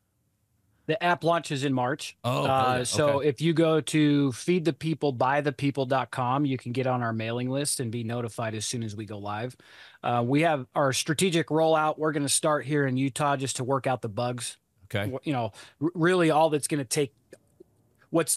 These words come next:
Speaker 1: what will la-, what will be lacking for us to scale across the nation is onboarding farmers and ranchers throughout the nation. So
Speaker 2: Okay.
Speaker 1: the sooner we can onboard people in your area, the sooner we can help you out. Now, with that being said, we are partnered with a,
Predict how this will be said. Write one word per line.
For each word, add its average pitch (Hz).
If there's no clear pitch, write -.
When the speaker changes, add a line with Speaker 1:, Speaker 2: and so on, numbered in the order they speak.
Speaker 1:
what 170
will 151
la-, 170
what 170
will 185
be 151
lacking 190
for 175
us 160
to -
scale 165
across 151
the 147
nation 135
is 131
onboarding 139
farmers 127
and 113
ranchers 113
throughout 104
the 98
nation. 92
So 143
Speaker 2:
Okay. 98
Speaker 1:
the 120
sooner 180
we 175
can 170
onboard 156
people 143
in 139
your 127
area, 165
the 135
sooner 151
we 143
can 127
help 127
you 127
out. 110
Now, 123
with 143
that 127
being 131
said, 131
we 147
are 139
partnered 139
with 131
a, 120